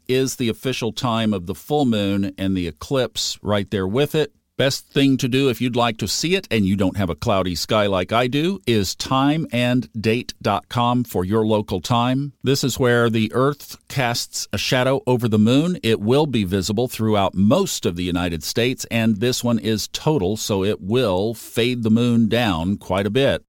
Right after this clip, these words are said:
before it's over. Y'all take good notes. I'll be both asleep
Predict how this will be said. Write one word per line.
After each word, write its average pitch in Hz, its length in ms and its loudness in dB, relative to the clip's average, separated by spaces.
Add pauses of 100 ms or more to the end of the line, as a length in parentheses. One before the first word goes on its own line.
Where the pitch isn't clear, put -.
before 92 320 -2
it's 101 140 -2
over. 76 340 -2 (120)
Y'all 113 280 2
take 113 300 -2
good 117 200 2
notes. 104 380 2
I'll 107 100 2
be 107 220 0
both 101 380 -2
asleep 135 640 -2